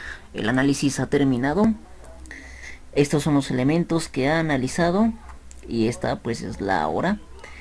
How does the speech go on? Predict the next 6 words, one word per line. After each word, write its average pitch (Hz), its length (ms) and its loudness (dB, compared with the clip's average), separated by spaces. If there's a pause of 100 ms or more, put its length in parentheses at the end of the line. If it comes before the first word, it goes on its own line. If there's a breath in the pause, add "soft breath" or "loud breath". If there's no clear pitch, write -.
(340 loud breath)
que 107 100 -4
se 110 120 -4
ha 95 100 -2
tardado 113 380 2
veintitrés 113 560 0
minutos. 156 640 0